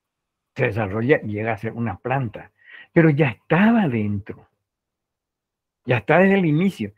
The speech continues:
ya está desde el comienzo, pero se desarrolla después. Es decir, esto quiere decir entonces que cada cosa tiende hacia su propio fin.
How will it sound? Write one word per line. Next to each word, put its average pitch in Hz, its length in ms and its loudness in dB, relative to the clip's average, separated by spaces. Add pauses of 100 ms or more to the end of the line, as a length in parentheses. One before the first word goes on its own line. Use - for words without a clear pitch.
(240)
ya 139 140 0
está 160 220 0
desde 175 120 2
el 175 80 -6
comienzo, 160 680 -4 (3250)
pero 143 200 2
se 139 120 4
desarrolla 127 520 0
después. 151 340 -2
Es 151 80 4
decir, 202 440 0 (920)
esto 160 220 0
quiere 196 180 2
decir 185 180 0
entonces 180 360 -2
que 175 240 -6 (520)
cada 202 420 2
cosa 202 480 0
tiende 175 560 -2
hacia 165 320 -6
su 151 160 -10
propio 165 340 -4
fin. 202 320 -4